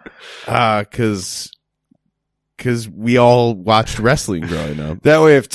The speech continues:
Speaker 2: if, if, if it's, like, a narrow hallway to get to the bathroom, like this place,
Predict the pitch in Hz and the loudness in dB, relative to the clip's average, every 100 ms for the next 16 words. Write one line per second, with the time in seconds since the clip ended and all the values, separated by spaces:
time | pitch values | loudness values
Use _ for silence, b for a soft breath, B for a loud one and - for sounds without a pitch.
0 | - 120 - 123 - 123 113 127 117 110 | -4 -4 -2 -6 -2 -4 -2 -4 -2 0
1 | 120 123 120 104 107 113 120 117 98 101 | 2 4 4 4 4 4 4 2 0 -2
2 | 95 120 113 117 117 135 127 95 - 107 | -4 -6 -2 0 0 -4 -4 -6 -6 -8
3 | - 127 127 - | -2 0 0 -2